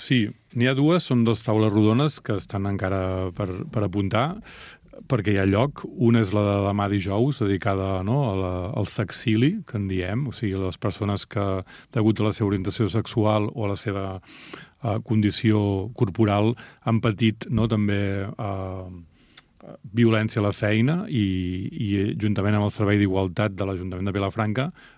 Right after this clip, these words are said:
han proposat una taula on els testimonis són qui ens parlen en primera persona de la seva realitat, amb aquesta voluntat, doncs, que també no tothom a la feina hi està còmode, no?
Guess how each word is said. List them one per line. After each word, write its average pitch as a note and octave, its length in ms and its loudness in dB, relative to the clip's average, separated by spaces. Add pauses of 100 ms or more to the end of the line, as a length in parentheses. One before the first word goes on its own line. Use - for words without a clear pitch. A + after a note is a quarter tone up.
han A2+ 100 2
proposat G#2+ 360 2
una G2+ 180 0
taula G#2+ 320 4
on G#2 160 2
els F#2 160 -4
testimonis G#2+ 720 -2 (340)
són B2 260 4
qui G#2+ 140 -2
ens - 160 -6
parlen G2+ 260 -2
en G2+ 80 -2
primera G2 320 -2
persona G2 400 -4
de F2+ 80 -2
la F2 80 -4
seva G2 240 -2
realitat, F#2+ 540 0 (460)
amb A2+ 100 6
aquesta A2+ 260 2
voluntat, A2+ 380 4
doncs, A#2 240 0
que A2 80 0
també G#2 320 -2
no A#2 160 2
tothom G#2+ 380 0
a G#2 80 -2
la F#2+ 100 -4
feina G#2+ 380 -2 (340)
hi A2 160 2
està - 160 -6
còmode, F#2+ 500 0
no? G#2+ 140 -2